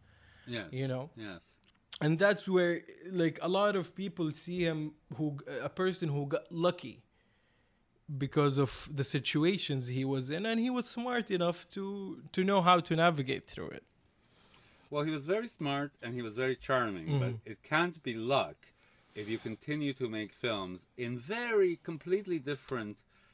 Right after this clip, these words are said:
Speaker 1: historical circumstances
Speaker 2: Yes.
Speaker 1: for a period of forty years,
Speaker 2: Mm-hmm.
Speaker 1: yeah, or fifty, yeah. So I, he was making films from ni-, the ni-, nineteen fifties to the nineties,
Speaker 2: Yeah.
Speaker 1: and it was
Speaker 2: Baba Amin,
Speaker 1: first
Speaker 2: nineteen fifties.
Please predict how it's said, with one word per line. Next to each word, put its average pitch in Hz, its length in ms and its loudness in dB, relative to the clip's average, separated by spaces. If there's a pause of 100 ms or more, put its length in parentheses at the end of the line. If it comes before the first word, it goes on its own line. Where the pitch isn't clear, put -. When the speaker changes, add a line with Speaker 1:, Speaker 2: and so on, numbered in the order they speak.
(120)
Speaker 1:
historical 135 720 -2
circumstances 107 840 -6
Speaker 2:
Yes. - 340 -14 (180)
Speaker 1:
for 117 240 -2
a 117 40 2
period 139 600 0
of 104 100 -4
forty 104 560 -6 (100)
years, 98 320 -2
Speaker 2:
Mm-hmm. 117 420 -4
Speaker 1:
yeah, 90 180 -10
or 90 80 -12
fifty, - 540 -10 (520)
yeah. 98 280 -8 (280)
So 101 200 -4
I, 107 200 -4
he 107 100 -6
was 104 140 -8
making 131 240 -4
films 113 240 -6
from 107 160 -8
ni-, 107 160 -4
the 101 140 -8
ni-, 110 200 -4
nineteen 113 400 -6
fifties 117 380 -8 (140)
to 110 60 -8
the 98 100 -6
nineties, 101 680 -4 (160)
Speaker 2:
Yeah. 127 120 -10 (120)
Speaker 1:
and 107 200 -4
it 107 100 -2
was 104 240 0
Speaker 2:
Baba 156 220 2
Amin, 170 240 0
Speaker 1:
first 143 280 2
Speaker 2:
nineteen 139 300 -6
fifties. - 640 -14